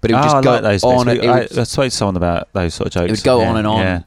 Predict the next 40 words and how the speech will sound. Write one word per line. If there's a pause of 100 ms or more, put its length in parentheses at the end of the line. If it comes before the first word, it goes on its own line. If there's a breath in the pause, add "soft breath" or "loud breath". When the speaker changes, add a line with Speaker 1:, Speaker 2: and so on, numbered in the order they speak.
(240)
Speaker 1:
this
bit,
as
in
this
silly,
it
was,
like,
the
silliest
thing
I'd
done
on
stage
for
ages.
Speaker 2:
Yeah. (180)
Speaker 1:
So
it
was
so
funny
'cause
it
was
so
different
to
the
other
stuff. (380 soft breath)
But
without (160)
in
previews
was
always
just,